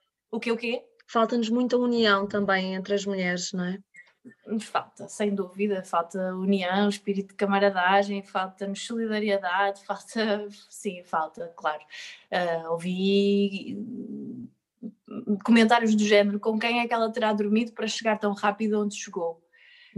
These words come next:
Speaker 1: Isto eram comentários feitos por homens e por mulheres, com muita maldade associada,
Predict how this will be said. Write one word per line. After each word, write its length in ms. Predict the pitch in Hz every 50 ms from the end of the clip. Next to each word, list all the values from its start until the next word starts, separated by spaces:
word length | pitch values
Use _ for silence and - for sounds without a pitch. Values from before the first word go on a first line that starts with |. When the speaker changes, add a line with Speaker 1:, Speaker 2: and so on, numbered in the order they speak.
| 196 _ _
Speaker 1:
Isto 440 | 185 233 262 294 311 302 - - - 415 427 427 453 453
eram 220 | 370 285 269 285
comentários 400 | 233 247 254 254 247 254 247 240
feitos 220 | - 240 240 233 - - _
por 200 | - - 233 226 208 202 196 185 - -
homens 560 | 196 196 190 202 214 233 262 277 285 277 262
e 140 | 269 277 262
por 220 | 269 - 269 269
mulheres, 680 | 262 277 277 285 269 226 226 214 - - - - - - -
com 120 | - 185 180
muita 280 | 185 185 190 190 208
maldade 460 | 196 190 185 185 180 190 185 185 185 202
associada, 720 | 202 202 - - - - 226 202 190 185 180 180 180 175